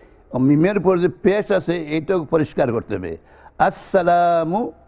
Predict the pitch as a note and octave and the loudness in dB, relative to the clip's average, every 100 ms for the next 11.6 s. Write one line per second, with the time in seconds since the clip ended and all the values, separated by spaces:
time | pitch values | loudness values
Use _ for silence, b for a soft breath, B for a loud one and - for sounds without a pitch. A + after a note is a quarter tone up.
0 | - - _ _ _ - - - B2+ D#3 | -20 -20 _ _ _ -20 -6 0 2 2
1 | D#3+ C#3+ F3 C#3+ G2+ E2+ - - _ _ | 0 -4 -4 -4 -4 -10 -20 -20 _ _
2 | - D3 - D#3 E3+ F3+ D#3+ G3+ D#4+ - | -6 -4 -2 0 0 0 0 0 -2 -6
3 | B - D#3+ - D#3+ E3 G3 G#3 A3 - | B -4 -4 0 2 2 2 0 -2 -6
4 | - - - - - - - F2+ - - | -10 -20 -20 -20 -20 -20 -20 -20 -20 -20
5 | - - - A#2+ D3 F3+ D3 D#3+ C3 D#2 | -20 -12 -2 2 2 0 0 0 0 -2
6 | - - - b b b b b - B2+ | -12 -20 -20 b b b b b -12 -6
7 | B2+ D#3+ F3 B3 A3+ F#3+ F#3 D#3+ C#3+ C#3 | 0 2 4 2 2 0 0 -2 -6 -4
8 | D3 D#3+ F#3+ G#3+ A3 F3 F3+ F3+ C#3 - | -2 0 0 -2 -4 -6 -4 -4 -4 -2
9 | D3 D#3+ F#3 F3+ C#3+ C3+ C#3+ F3+ E3 C#3 | 2 2 2 0 -2 -6 -4 -2 -2 -4
10 | C#3+ - C#3+ C#3 D3+ D#3 C#3+ B2+ A#2+ A#2 | -6 -4 -2 2 2 2 0 -2 -2 -2
11 | A#2 C#3 D#3 C#3 F#2+ | -2 0 0 -2 -10